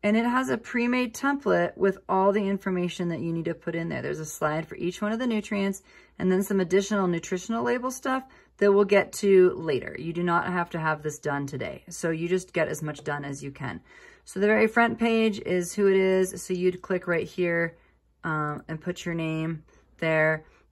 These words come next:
and then you'd proceed on. So the first slide is protein. What does your body, why does your body need this nutrient? What food does this nutrient found in? And you're just gonna answer these questions. You're just gonna click right in here, type,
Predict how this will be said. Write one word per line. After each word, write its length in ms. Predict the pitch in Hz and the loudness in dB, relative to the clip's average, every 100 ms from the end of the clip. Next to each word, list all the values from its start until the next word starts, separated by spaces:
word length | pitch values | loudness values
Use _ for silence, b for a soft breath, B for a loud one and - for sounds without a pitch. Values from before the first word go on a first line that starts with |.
| - | -6
and 160 | 170 | -2
then 180 | 165 160 | -2 -2
you'd 140 | 165 160 | -4 -4
proceed 400 | 170 - 180 170 | -8 -2 0 2
on. 260 | 139 - | 0 -2
So 500 | - 165 156 151 151 b b | -8 0 2 2 0 b b
the 100 | - | -18
first 280 | 160 156 156 | -6 -4 -2
slide 220 | 151 151 | -4 -4
is 120 | 143 - | -6 -6
protein. 640 | - 202 202 196 180 180 - | 0 0 0 -2 -2 -4 -4
What 320 | 156 151 - _ _ - _ | -4 -4 -6 _ _ -20 _
does 240 | - 151 147 | -4 -4 -4
your 100 | 147 | -6
body, 440 | 135 131 127 110 - | -4 -4 -4 -8 -12
why 340 | 156 151 147 | -2 0 0
does 160 | 151 147 | -2 -4
your 100 | 151 | -6
body 240 | 139 135 | -6 -6
need 180 | 143 170 | -6 -6
this 180 | 170 - | -8 -8
nutrient? 420 | 160 - 156 - - b b - | -10 -8 -10 -10 -16 b b -12
What 180 | - | -10
food 260 | - 156 151 | -8 -8 -6
does 140 | 151 | -6
this 200 | 147 143 | -8 -12
nutrient 420 | 151 143 147 135 - | -12 -10 -10 -10 -10
found 300 | 139 143 - | -10 -10 -10
in? 180 | - - | -12 -12
And 120 | 147 | -10
you're 100 | 135 | -8
just 160 | 131 - | -8 -8
gonna 180 | 139 - | -10 -8
answer 260 | 139 139 147 | -12 -10 -12
these 140 | 139 | -12
questions. 380 | - 165 - 120 | -10 -10 -10 -12
You're 80 | 127 | -12
just 100 | - | -14
gonna 120 | 131 | -12
click 260 | - 143 | -10 -8
right 180 | - 139 | -6 -4
in 100 | 151 | -4
here, 300 | 175 226 233 b b b - | -4 -4 -6 b b b -4
type, 340 | 233 262 - | 0 0 -2